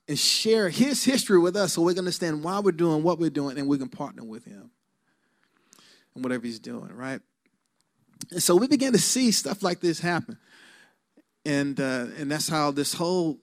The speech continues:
uh, movement with, uh, Bound for Life, and how many of you have your, your life bands on, right? <laughs> That's how it all got started. There was a, a dream. A young man named Brian Kim,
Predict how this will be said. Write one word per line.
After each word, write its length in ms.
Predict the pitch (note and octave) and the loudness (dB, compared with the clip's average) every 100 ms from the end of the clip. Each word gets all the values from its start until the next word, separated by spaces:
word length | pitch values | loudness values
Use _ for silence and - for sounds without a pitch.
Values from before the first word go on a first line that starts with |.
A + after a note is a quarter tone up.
| _ _ | _ _
uh, 340 | D3 B2+ A#2 A#2+ - - - _ | -6 -4 -4 -6 -12 -20 -20 _
movement 480 | D#3 C3+ F3 E3+ C3+ | -6 6 8 8 2
with, 280 | A#2+ A#2 - | -6 -8 -8
uh, 140 | A#2+ | -10
Bound 360 | C3 C#3+ D3+ E3 | -4 -2 0 -2
for 140 | D#3+ | -2
Life, 400 | D3+ D#3 D#3 D3+ | -2 0 -2 -6
and 180 | C3+ B2 | -10 -8
how 80 | C3+ | -2
many 120 | E3 | 0
of 60 | D#3+ | 2
you 60 | |
have 120 | D#3 C#3+ | 0 -2
your, 320 | C#3+ C3+ C3 _ | -4 -6 -10 _
your 120 | - B2+ | -8 -2
life 240 | D3 C#3+ | 0 0
bands 300 | D3 D3 C#3+ | -2 -4 -4
on, 200 | D3 D3 | -6 -6
right? 280 | C#3+ D3 C#3+ | -8 -10 -12
<laughs> 1080 | - - B2+ _ _ _ _ - _ _ _ | -14 -16 -18 _ _ _ _ -20 _ _ _
That's 120 | D#3 | -2
how 180 | G3 G3 | 2 4
it 40 | |
all 140 | F3+ F#3 | 4 2
got 160 | E3+ D#3+ | 0 -2
started. 440 | - G3+ F3+ C#3 | -2 0 0 0
There 140 | D3 | 0
was 180 | D#3 B2+ | -2 -2
a, 160 | C3 A#2+ | -4 -6
a 120 | D3+ | -6
dream. 500 | C3+ B2 F3 G3+ C#3+ | -6 -2 0 0 -2
A 160 | A#2+ - | -8 -12
young 240 | C3+ D#3 | -12 -8
man 160 | D#3 D3 | -6 -6
named 140 | C3+ | -6
Brian 360 | B2 D3 F3 E3+ | -6 -6 -4 -8
Kim, 500 | - E3+ D#3 B2 - | -4 -2 -2 -4 -12